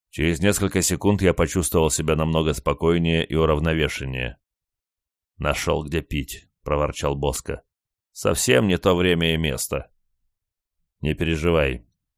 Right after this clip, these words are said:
Я сделал еще глоток, закрыл бутылку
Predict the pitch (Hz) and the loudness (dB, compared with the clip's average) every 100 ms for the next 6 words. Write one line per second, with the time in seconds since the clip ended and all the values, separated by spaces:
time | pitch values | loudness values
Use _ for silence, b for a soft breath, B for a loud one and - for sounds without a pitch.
0 | _ 76 85 78 71 85 80 78 - 76 | _ -2 0 0 2 2 4 0 -2 0
1 | 76 73 110 - - - 69 82 85 80 | 0 0 0 -2 -10 -10 -6 -4 -2 -2
2 | 73 73 90 85 92 82 - | -2 -2 -2 -2 -2 -4 -6